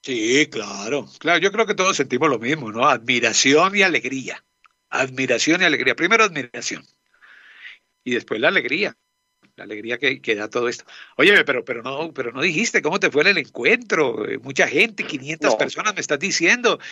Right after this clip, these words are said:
Speaker 1: Eh, eh,
Speaker 2: Sí,
Speaker 1: mandaron
Speaker 2: no, no.
Speaker 1: saludos, no mandaron saludos, ¿qué pasó?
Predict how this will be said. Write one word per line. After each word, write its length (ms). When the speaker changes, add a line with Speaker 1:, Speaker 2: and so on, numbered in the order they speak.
Speaker 1:
Eh, 240
eh, 120
Speaker 2:
Sí, 60
Speaker 1:
mandaron 340
Speaker 2:
no, 140
no. 80
Speaker 1:
saludos, 360
no 80
mandaron 280
saludos, 440
¿qué 100
pasó? 520